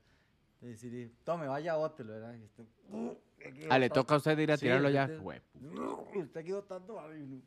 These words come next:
Speaker 1: Ya al rato, ma, uno como que se acostumbra. Ma, y ahí están, digamos, como las fumarolas, como unas fumarolas de puro puro gas del residuo de la basura, ahí la tienen
Speaker 2: La están
Speaker 1: prendida.
Speaker 2: quemando.
Speaker 1: Ahí está, se está quemando
Speaker 2: Eh,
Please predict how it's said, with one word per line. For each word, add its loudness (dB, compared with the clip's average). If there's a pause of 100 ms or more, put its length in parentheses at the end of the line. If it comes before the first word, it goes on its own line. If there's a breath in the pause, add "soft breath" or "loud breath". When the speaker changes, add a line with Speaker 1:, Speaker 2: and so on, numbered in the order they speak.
(120)
Speaker 1:
Ya -2
al -2
rato, -2
ma, -4
uno -8
como -10
que -14
se -16
acostumbra. -14 (1300)
Ma, 0 (340)
y -2
ahí 2
están, -4 (240)
digamos, -4
como -4
las -6
fumarolas, -4 (160)
como -14
unas -6
fumarolas -4
de -6
puro -8 (600 soft breath)
puro -2
gas 0
del -4
residuo -4
de 0
la 2
basura, -4
ahí -6
la -10
tienen -4
Speaker 2:
La 4
están 0
Speaker 1:
prendida. 2
Speaker 2:
quemando. 4 (180)
Speaker 1:
Ahí -12
está, -12
se -16
está -14
quemando -10
Speaker 2:
Eh, -18